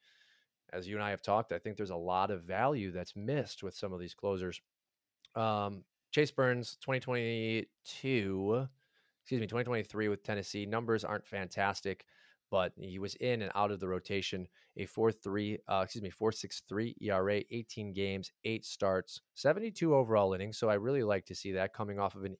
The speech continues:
eighty inning performance as a nineteen-year-old in twenty twenty-two. Uh, hundred fourteen strikeouts in those seventy-two innings. So we see that plus slider, that plus fastball on display. I really expect to see an absolute dominant season,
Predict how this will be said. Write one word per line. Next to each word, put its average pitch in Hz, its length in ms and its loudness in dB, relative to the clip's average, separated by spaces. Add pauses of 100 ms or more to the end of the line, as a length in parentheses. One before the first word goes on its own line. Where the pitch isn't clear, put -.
eighty 113 320 -4
inning 101 180 -4
performance 101 580 -6
as 87 120 -6
a 90 40 -6
nineteen-year-old 95 760 -4
in 85 60 -10
twenty 92 260 -10
twenty-two. 104 640 -4 (680)
Uh, 90 280 4
hundred 120 240 2
fourteen 101 360 0
strikeouts 107 560 2
in 104 60 -4
those 101 180 -2
seventy-two 101 920 -4
innings. 104 360 -6
So 95 120 -4
we 95 140 -6
see - 180 -6
that 95 180 0 (140)
plus - 380 -2 (300)
slider, 101 420 2
that 90 220 0
plus - 360 0
fastball 95 440 4
on 92 80 -4
display. 101 640 0 (840)
I 117 100 6
really 131 580 4
expect 104 500 -2
to 98 80 -8
see 104 200 -6
an 98 120 -4
absolute 95 540 -4 (120)
dominant 95 440 0
season, 92 400 -8